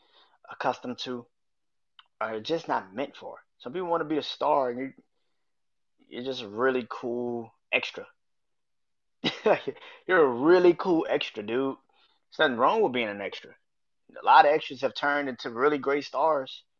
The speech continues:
in their own time. My thing is this. Do not, do not let some star hype you up,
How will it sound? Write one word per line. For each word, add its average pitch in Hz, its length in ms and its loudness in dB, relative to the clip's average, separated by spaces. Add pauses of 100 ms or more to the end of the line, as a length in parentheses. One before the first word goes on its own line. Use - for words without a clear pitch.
(960)
in 151 220 2
their 139 240 8 (100)
own 139 380 2
time. 135 440 -2 (1900)
My 131 200 6
thing 135 200 -2
is 120 140 -4
this. 123 260 -2 (240)
Do 147 460 6
not, 131 540 4 (920)
do 147 340 0
not 135 460 -2
let 123 320 2 (1500)
some 143 360 0
star 131 460 2
hype 120 340 -2
you 127 180 0
up, 120 160 2